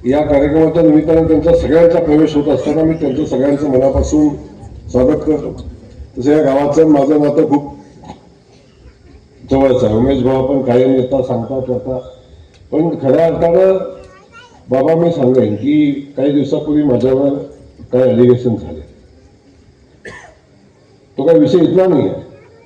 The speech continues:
पण एक भाऊ संकट असताना, संकटात असताना माझ्या सगळ्या बहिणी आणि गावातले माझे सगळे भाऊ माझ्या पाठीशी उभे राहिले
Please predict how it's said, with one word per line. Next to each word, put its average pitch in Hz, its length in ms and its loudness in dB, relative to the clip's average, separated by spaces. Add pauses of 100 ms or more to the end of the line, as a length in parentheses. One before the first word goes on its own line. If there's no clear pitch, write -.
(260)
पण 165 160 0
एक 190 200 4
भाऊ 160 200 2
संकट 165 400 2
असताना, 160 520 0
संकटात 156 480 2
असताना 151 480 0
माझ्या 139 440 0
सगळ्या 127 420 0
बहिणी 117 560 0 (440)
आणि 127 140 0
गावातले 127 420 2
माझे 131 260 0
सगळे 131 280 -2
भाऊ 135 220 -2
माझ्या 127 280 2
पाठीशी 120 420 -2
उभे 113 160 0
राहिले 113 340 2